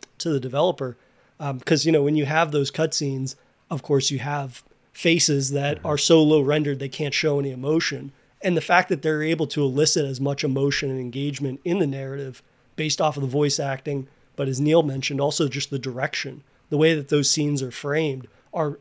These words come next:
Speaker 1: always perfect. Um, and I think that, you know, those cutscenes are brief enough, but they never feel like they're not sort of contributing in a meaningful way to the player's understanding of this character,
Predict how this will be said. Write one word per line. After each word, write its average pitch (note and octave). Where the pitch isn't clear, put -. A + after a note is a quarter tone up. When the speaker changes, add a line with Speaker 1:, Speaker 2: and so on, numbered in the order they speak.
Speaker 1:
always F3+
perfect. -
Um, C3+
and D#3
I D3+
think F3+
that, D#3
you D#3
know, C#3+
those C#3
cutscenes D3
are C3+
brief D3
enough, F#3
but C#3
they D3+
never D3+
feel C#3+
like D3+
they're D#3
not D3+
sort D#3
of C#3
contributing D#3
in C#3+
a C3+
meaningful C#3
way C#3
to B2+
the A#2+
player's C#3
understanding C3+
of A#2
this B2+
character, E3